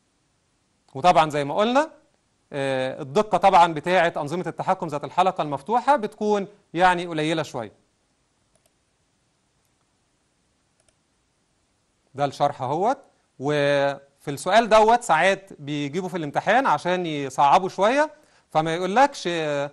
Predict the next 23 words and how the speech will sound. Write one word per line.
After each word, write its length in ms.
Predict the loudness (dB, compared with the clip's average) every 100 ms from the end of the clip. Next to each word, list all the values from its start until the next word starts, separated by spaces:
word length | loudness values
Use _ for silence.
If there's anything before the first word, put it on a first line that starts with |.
| _ 2
"وضح 380 | 2 4 0
بالرسم 380 | -2 2 2 2
استخدام 360 | -6 -6 -4 -4
الحاسب 460 | -2 -2 0 -4 -8 _ -2
في 80 |
أنظمة 280 | -2 0 -4
التحكم 440 | -4 -2 -2 -2 -4
ذات 160 | -6
الحلقة 340 | -8 -6 -6 -4
المفتوحة". 400 | -8 -10 -12 -12 _ _ _ -10
يجيب 180 | -6 -4
لك 140 | 0
أول 240 | 2 2
سطر 280 | 0 0 -2
كده 180 | -14 -16 _ _ -10
يقول 120 | -4
لك: 140 | -2 2
"وضح 460 | 4 4 -2 -10 _ _ _ _ _ _ -14
بالرسم 520 | -2 4 4 2 -8 _ _ _ _ -20
استخدام 440 | -12 -6 -2 -2
الحاسب 460 | 0 0 0 0 -10 _
كمعالج 840 | -4 -2 0 0 0 -2 -4 -4 0
وقتي 720 | 2 2 0 -12 -10 -12